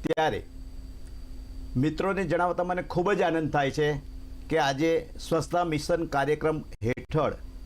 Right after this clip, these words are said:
અમદાવાદ શહેરના દરેકે દરેક વોર્ડના ખૂણે ખૂણે તમામ રસ્તાઓની સફાઈ, બપોરના બાદ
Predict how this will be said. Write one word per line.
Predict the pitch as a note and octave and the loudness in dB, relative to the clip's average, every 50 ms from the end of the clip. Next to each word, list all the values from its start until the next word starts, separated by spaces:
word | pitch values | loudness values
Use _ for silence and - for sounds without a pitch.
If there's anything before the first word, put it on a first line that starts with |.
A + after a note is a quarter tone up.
| - - - - - - - - - - - - - - - - C#3 | -10 -10 -10 -12 -12 -12 -12 -10 -10 -10 -10 -10 -10 -8 -6 -2 0
અમદાવાદ | C#3 C3+ C#3+ C#3 D#3 E3+ F3 E3+ | 0 2 2 4 4 4 4 2
શહેરના | E3 - E3 D#3 D3+ D#3 D3+ D3+ D#3+ D#3+ | 2 2 2 4 4 4 4 4 2 2
દરેકે | D#3 C#3 C#3+ D3 D#3 D#3+ D#3 E3 | 2 2 2 2 2 2 2 0
દરેક | D#3+ C#3+ C3 C#3+ D3+ D#3 D3+ D3+ | 2 2 2 2 2 2 2 2
વોર્ડના | C#3+ C#3 C3+ C#3 D3 C#3+ | 2 2 2 2 2 2
ખૂણે | C#3+ - - - D3+ E3+ F#3 F#3 | 0 0 -2 2 2 2 2 2
ખૂણે | F3 - - D3 D3 C3+ G2 - - - - - - - - - - - - - - - - - - - - - - - | 0 0 0 2 2 2 0 -2 -6 -10 -12 -12 -12 -12 -10 -10 -10 -10 -8 -10 -10 -10 -10 -10 -10 -10 -10 -6 0 2
તમામ | B2+ C3 C#3+ D#3+ E3+ E3+ F3+ E3+ | 4 4 6 6 6 4 4 4
રસ્તાઓની | D3+ D3 C#3+ - - - D3+ D#3 D#3+ D#3+ D3+ C#3+ | 2 2 2 2 2 4 4 4 4 2 0 0
સફાઈ, | - - C#3+ C#3 - D3 D3 D3 C#3+ C#3+ - - - - - - - - - - - - - - - - - - - | 0 0 0 2 2 2 2 2 0 -4 -6 -8 -10 -10 -10 -10 -10 -10 -8 -8 -8 -8 -8 -10 -10 -10 -10 -6 0
બપોરના | B2 B2+ B2 - D3+ D3 D3 C#3+ C#3+ C#3 | 0 0 4 4 4 4 6 4 4 4
બાદ | C3+ C#3 C#3 | 4 4 2